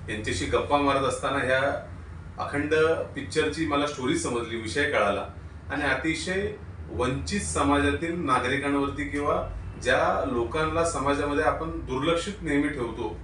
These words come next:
अशा विषयाला धरून त्यांनी ज्या पद्धतीने ह्या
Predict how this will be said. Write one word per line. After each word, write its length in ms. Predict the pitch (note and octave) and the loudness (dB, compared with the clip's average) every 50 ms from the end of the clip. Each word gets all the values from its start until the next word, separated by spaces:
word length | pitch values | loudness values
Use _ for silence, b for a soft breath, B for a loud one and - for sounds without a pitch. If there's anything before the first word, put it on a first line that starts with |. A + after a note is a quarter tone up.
| B B B B B - - | B B B B B -2 0
अशा 280 | - - - - G3 | 0 0 2 2 2
विषयाला 520 | F#3+ D#3+ D3 C#3 - E3 D#3+ D#3 D#3+ D#3+ D3+ | 4 4 2 2 2 2 2 4 4 2 2
धरून 300 | C#3+ C#3 C#3+ D3 D3 C#3+ | 2 2 0 0 -2 -2
त्यांनी 240 | C#3+ C#3 C#3+ C#3 C#3 | -2 0 0 -2 2
ज्या 160 | C3+ C#3+ C#3+ | 2 2 2
पद्धतीने 540 | C#3+ C#3 - - C3+ C3 C3 C#3 C#3 C#3+ C#3 | 2 -2 -4 -2 -4 -4 -2 -2 -2 -2 0
ह्या 180 | C#3 C#3+ D3 | 0 0 0